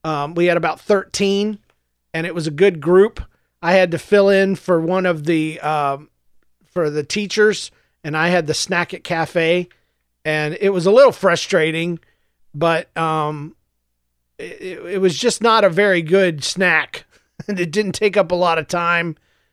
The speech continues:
and I ended up talking a lot more than I wanted to. And I hate it when I'm talking and I can look in the eyes of the kids, and I can he-, I can just see that they're not receiving anything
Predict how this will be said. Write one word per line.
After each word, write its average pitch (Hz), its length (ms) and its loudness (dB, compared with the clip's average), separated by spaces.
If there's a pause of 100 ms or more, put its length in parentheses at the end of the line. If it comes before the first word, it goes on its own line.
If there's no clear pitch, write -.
(120)
and 175 140 -2
I 175 100 2
ended 185 180 0
up 170 160 0
talking 185 460 2
a 175 60 4
lot 170 220 0
more 185 200 4
than 175 120 0
I 175 60 0
wanted 175 340 0
to. 214 120 6
And 208 80 4
I 202 140 4
hate 240 240 4
it 220 200 2 (280)
when 202 160 2
I'm 190 260 2
talking 190 560 2
and 175 100 0
I 175 80 2
can 180 200 0
look 208 200 4
in 185 80 0
the 175 140 -2
eyes 185 260 2
of 165 60 -4
the 160 60 -6
kids, 180 420 0 (260)
and 180 100 -4
I 170 80 2
can 170 160 -4
he-, 175 160 0
I 180 120 2
can 185 120 0
just 170 180 -2
see 190 300 -2
that 156 180 -2
they're 170 160 2
not 175 420 0 (760)
receiving 190 680 0
anything 160 640 -4